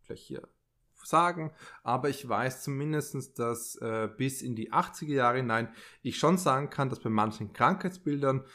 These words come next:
ge-, oder der, dass das schon gesellschaftspolitische Relevanzen mitspielen, äh, also gesellschaftspolitische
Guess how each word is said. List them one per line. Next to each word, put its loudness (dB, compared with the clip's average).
ge-, -4
oder 4
der, 6
dass 0
das 0
schon 4
gesellschaftspolitische 2
Relevanzen 4
mitspielen, 2
äh, -10
also 4
gesellschaftspolitische 2